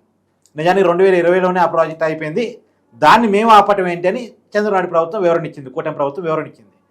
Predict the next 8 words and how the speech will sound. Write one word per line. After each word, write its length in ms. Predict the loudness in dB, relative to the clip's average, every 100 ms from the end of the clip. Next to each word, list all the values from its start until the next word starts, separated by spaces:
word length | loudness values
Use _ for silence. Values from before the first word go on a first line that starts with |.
| _ _ 4
ఆ 160 | 6
కూటమి 500 | 6 2 0 2 2
ప్రభుత్వం 480 | 2 0 0 0 -2
వివరణని 760 | 2 4 4 2 -2 -4 -6 -12 _ _ -4
ఇక్కడ 240 | 4 4
బీఆర్ఎస్ 480 | 4 2 4 4 4
రాజకీయంగా 460 | 4 4 0 2 4
వాడుకుంటుంది. 560 | 4 0 -6 -8 -10